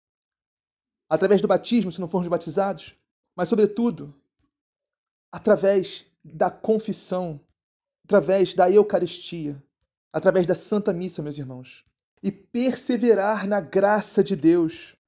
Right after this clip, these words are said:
através da oração diária, da leitura diária, meditada da palavra, do Evangelho, da liturgia diária, através de jejuns, de caridade, temos que nos esforçar para entrar pela porta estreitíssima que é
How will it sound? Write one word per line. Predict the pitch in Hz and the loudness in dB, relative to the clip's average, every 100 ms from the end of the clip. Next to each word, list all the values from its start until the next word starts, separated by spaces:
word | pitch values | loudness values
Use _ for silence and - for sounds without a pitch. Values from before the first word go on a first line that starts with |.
| _ | _
através | - 165 190 165 202 190 - _ - | -6 2 2 4 2 2 -4 _ -2
da | 180 | 4
oração | 196 190 - - - 208 | 6 4 -2 -6 -2 0
diária, | 160 160 175 160 | 0 0 0 0
da | 143 | 0
leitura | 190 196 - 226 233 175 139 - _ _ | 0 -2 -4 -2 0 0 -4 -12 _ _
diária, | 147 208 208 214 202 | -2 2 4 4 2
meditada | 202 202 208 - 214 208 | 0 -2 -4 2 4 4
da | 196 | 0
palavra, | 208 208 190 208 202 190 | 0 0 0 0 0 0
do | 180 | 4
Evangelho, | 208 196 180 143 190 202 156 147 - _ _ _ _ _ _ _ _ _ _ _ _ _ _ _ _ | 4 4 0 0 0 0 -4 -8 -14 _ _ _ _ _ _ _ _ _ _ _ _ _ _ _ _
da | 160 | 2
liturgia | 196 226 240 - - 226 240 | 2 2 -2 -2 -2 2 2
diária, | 180 196 196 170 147 - _ _ _ _ _ _ _ _ _ | 2 0 0 -4 -8 -14 _ _ _ _ _ _ _ _ _
através | 180 175 220 220 | -4 0 4 4
de | 196 | 4
jejuns, | 208 165 151 214 208 175 | 2 0 0 -2 -2 -4
de | |
caridade, | 190 226 208 190 214 | 0 2 4 2 0
temos | 220 214 | 0 -2
que | 240 | -2
nos | 208 | -4
esforçar | 233 - 233 - - 247 233 | -4 0 2 0 0 2 4
para | 240 | 2
entrar | 226 240 | 2 4
pela | 240 226 | 4 4
porta | 240 233 233 | 2 0 -2
estreitíssima | - - _ 269 247 - - - 277 - 254 | -8 -12 _ -2 -2 -2 -2 4 4 4 0
que | 247 240 | 0 0
é | 247 240 | 0 -2